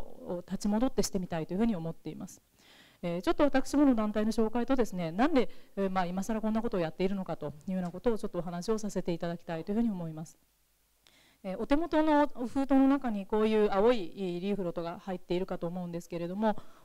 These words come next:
おー、新外交イニシアチブという団体がこん-、本日のこのシンポジウムを主催をさせていただいておりまして、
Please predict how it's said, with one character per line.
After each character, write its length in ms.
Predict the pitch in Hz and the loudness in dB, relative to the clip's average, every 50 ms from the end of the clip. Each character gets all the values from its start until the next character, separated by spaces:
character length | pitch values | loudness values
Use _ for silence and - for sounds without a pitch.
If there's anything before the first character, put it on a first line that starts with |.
| _ | _
お 1000 | - 208 196 190 185 180 175 175 175 175 175 170 165 160 160 165 175 175 - - | 0 2 2 4 2 2 2 0 0 0 -2 -4 -4 -6 -8 -8 -10 -12 -12 -14
ー、 20 | 190 - _ _ _ _ _ _ _ _ _ _ _ _ _ _ _ _ _ _ _ _ - _ _ | -16 -18 _ _ _ _ _ _ _ _ _ _ _ _ _ _ _ _ _ _ _ _ -20 _ _
新 260 | - - 254 254 262 | 0 4 6 6 6
外 140 | 269 277 269 | 6 4 2
交 200 | 269 - 277 277 | 4 4 4 4
イ 20 | 277 | 4
ニ 80 | 285 | 4
シ 120 | 277 - 302 | 4 4 2
ア 80 | 294 | 2
チ 100 | - 233 | 2 0
ブ 80 | 202 196 | -2 0
と 140 | - 185 170 | 0 0 0
い 200 | 165 165 165 170 | 0 0 -4 -4
う 40 | |
団 180 | 170 190 190 190 | -2 -4 -4 0
体 160 | 196 190 185 | 0 0 0
が 80 | 185 180 | 0 0
こ 120 | - 196 196 | 0 -2 -2
ん-、 100 | 190 - 208 | -2 -4 -4
本 100 | 208 196 | -4 -2
日 200 | 185 180 - 185 | -2 -4 -6 -6
の 80 | 175 175 | -8 -6
こ 100 | - 180 | -4 -4
の 80 | 180 | -4
シ 100 | - - | -2 -2
ン 60 | 190 185 | -2 0
ポ 120 | 202 190 | 0 0
ジ 100 | 190 196 | 0 0
ウ 40 | 185 | -2
ム 100 | 175 170 | -4 -6
を 40 | 170 | -6
主 60 | 190 | -8
催 240 | 170 - 190 175 180 | -8 -6 -4 -2 -2
を 60 | 180 | -2
さ 120 | - 190 | -4 -6
せ 140 | - - 185 | -6 -6 -4
て 100 | - 190 | -4 -4
い 60 | 190 | -2
た 100 | 202 196 | 0 0
だ 80 | 196 202 | 0 -2
い 80 | 202 | 0
て 60 | 202 208 | 0 0
お 40 | |
り 80 | 208 226 | 0 0
ま 140 | 220 233 240 | 0 -2 -4
し 140 | - - - | -4 -4 0
て、 200 | 214 202 185 | 0 0 0